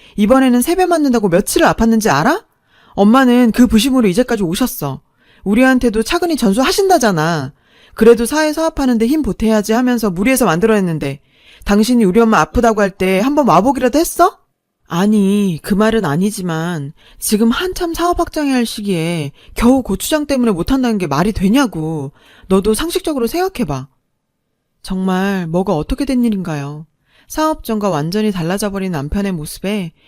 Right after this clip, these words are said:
더는 대화를 이어갈 수가 없었어요. 그 후로도 사업 때문에 매일 다투게 되니 저도 지쳐갔습니다.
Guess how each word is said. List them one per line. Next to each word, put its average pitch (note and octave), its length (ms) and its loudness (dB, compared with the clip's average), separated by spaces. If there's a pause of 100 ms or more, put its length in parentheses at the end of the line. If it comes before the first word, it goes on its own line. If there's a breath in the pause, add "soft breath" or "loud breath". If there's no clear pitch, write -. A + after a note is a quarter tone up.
(140)
더는 G3 260 0
대화를 F#3+ 400 -2
이어갈 G3 260 -4
수가 - 220 -10
없었어요. D3 600 -12 (480)
그 G3+ 200 0
후로도 G#3 500 -2
사업 D4 300 -4
때문에 A3+ 300 -2
매일 F#3 280 0
다투게 G3+ 380 -6
되니 F3 500 -6 (220 soft breath)
저도 F#3+ 240 -4
지쳐갔습니다. F3+ 880 -8